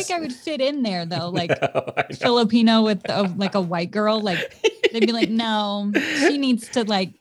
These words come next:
Speaker 2: <laughs> She
Speaker 1: exit stage
Speaker 2: needs to get
Speaker 1: left," you know? <laughs>
Speaker 2: No, so I just wanted to think, I, I wanted to see if I can make a podcast that, where I speak, where I, I speak in Tagalog. Um,
Speaker 1: Yeah, that would be amazing.
Speaker 2: yeah, so
Speaker 1: You should definitely do that.
Speaker 2: so that's what I did,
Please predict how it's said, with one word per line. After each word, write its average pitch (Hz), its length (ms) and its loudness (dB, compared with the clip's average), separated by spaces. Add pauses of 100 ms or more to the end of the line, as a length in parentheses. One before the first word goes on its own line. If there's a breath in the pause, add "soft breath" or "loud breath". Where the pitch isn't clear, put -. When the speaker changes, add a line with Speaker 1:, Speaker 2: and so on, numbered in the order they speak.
(160)
Speaker 2:
<laughs> - 260 0
She - 280 -4
Speaker 1:
exit 214 320 -8
stage 202 240 2
Speaker 2:
needs 170 80 -2
to 190 60 2
get 170 200 4
Speaker 1:
left," - 280 4
you 190 80 2
know? 185 240 0
<laughs> - 960 0
Speaker 2:
No, 240 160 8
so 226 140 6
I - 120 8
just 330 200 2
wanted 190 220 6
to 160 80 -2
think, 147 300 2 (120)
I, 143 80 8
I 143 160 6
wanted 165 240 6
to 135 80 -6
see 147 340 -2
if - 160 -2
I 127 100 4
can 123 240 -6
make 117 280 -2
a - 60 -8
podcast 104 580 -2
that, - 320 -4
where 131 220 4
I 123 80 2
speak, - 500 -10 (240)
where 110 300 0
I, 101 80 -6
I 101 60 -4
speak 117 300 -10
in 101 100 -8
Tagalog. 101 580 -6 (600 loud breath)
Um, 107 440 0
Speaker 1:
Yeah, 320 340 6
that 180 160 6
would 453 120 6
be 427 120 8
amazing. 214 600 6
Speaker 2:
yeah, 131 280 4
so 143 300 6
Speaker 1:
You 110 60 4
should - 140 -4
definitely 254 400 0
do 151 120 -4
that. - 220 -8
Speaker 2:
so 156 100 -6
that's 220 180 2
what 233 80 8
I 131 80 6
did, 98 200 -2